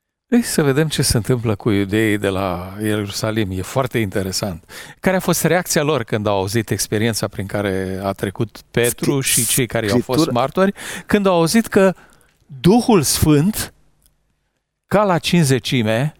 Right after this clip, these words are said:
Speaker 1: a intrat și în casa unui păgân?
Speaker 2: Păi, uh, avem scris în, uh, în Scriptură, în, uh, Fapte unsprezece, așa: "Apostolii și frații care erau în Iudeea au auzit că și neamurile au primit cuvântul lui Dumnezeu. Și când s-a suit, uh, Petru la Ierusalim,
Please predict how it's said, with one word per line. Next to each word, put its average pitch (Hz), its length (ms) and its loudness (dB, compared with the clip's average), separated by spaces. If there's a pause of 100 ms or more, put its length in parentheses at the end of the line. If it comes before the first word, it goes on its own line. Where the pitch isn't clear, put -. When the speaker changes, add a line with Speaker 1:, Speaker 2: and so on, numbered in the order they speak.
(140)
Speaker 1:
a 151 140 0
intrat 156 280 0
și - 120 -6
în 151 60 -4
casa 147 300 -2
unui 131 160 0
păgân? 101 460 -6 (160)
Speaker 2:
Păi, 98 240 0
uh, 85 380 2
avem 127 260 2
scris - 360 0
în, 175 120 0
uh, 147 280 4
în 110 100 2
Scriptură, 143 540 2
în, 123 120 2
uh, 104 400 2 (120)
Fapte 139 320 -2
unsprezece, 135 320 -2
așa: 120 260 -2 (440)
"Apostolii 175 480 2
și 123 120 -2
frații 151 300 0
care 113 160 2
erau 135 300 2
în 139 160 0
Iudeea 104 600 2 (160)
au 139 160 0
auzit 147 560 2
că - 120 2
și 143 200 -2
neamurile 156 580 2
au 123 60 2
primit 127 260 0
cuvântul 120 380 0
lui 107 100 0
Dumnezeu. 98 440 0 (640)
Și - 200 -4
când 135 140 0
s-a 123 220 2
suit, - 460 -2
uh, 131 140 6 (120)
Petru 147 280 0
la 123 120 4
Ierusalim, 107 720 0